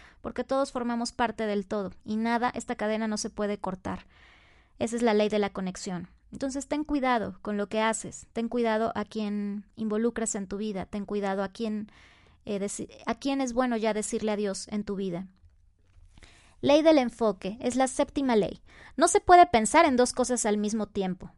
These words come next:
eso es un hecho, ni puedes estar en dos lugares al mismo tiempo. Tienes que ir subiendo peldaño por peldaño,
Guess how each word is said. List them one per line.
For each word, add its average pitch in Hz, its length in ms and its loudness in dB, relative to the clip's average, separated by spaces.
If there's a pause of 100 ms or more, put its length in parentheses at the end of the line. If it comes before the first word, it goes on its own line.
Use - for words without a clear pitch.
eso 247 200 -4
es 254 140 -4
un 233 140 -2
hecho, 214 180 -6
ni 233 120 2
puedes 262 320 4
estar 254 260 -2
en 240 100 -2
dos 233 160 0
lugares 214 420 -2
al 196 120 -4
mismo 185 320 -4
tiempo. 311 420 -4 (420)
Tienes 302 320 2
que 277 120 6
ir 277 160 2
subiendo 262 400 0
peldaño 226 640 2
por 202 180 -4
peldaño, 185 520 -2